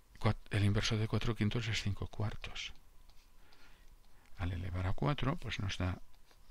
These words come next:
cinco elevado a cuatro partido por cuatro elevado a cuatro. Cinco elevado a cuatro es seiscientos veinticinco, veinticinco por veinticinco.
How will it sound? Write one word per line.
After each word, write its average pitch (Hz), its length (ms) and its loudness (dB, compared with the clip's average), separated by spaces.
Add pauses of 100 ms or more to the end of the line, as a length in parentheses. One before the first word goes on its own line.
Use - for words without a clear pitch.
(500)
cinco - 380 0
elevado 104 300 0
a - 40 -2
cuatro 139 460 0 (680)
partido - 380 -2
por 98 220 -2
cuatro - 360 -2
elevado 85 320 -4
a - 60 -8
cuatro. - 380 -6 (1200)
Cinco 113 320 2
elevado 113 320 0
a - 20 -6
cuatro 135 420 2
es - 140 4
seiscientos 98 520 0
veinticinco, 101 580 -2
veinticinco 95 500 -4
por 107 160 0
veinticinco. 101 760 -2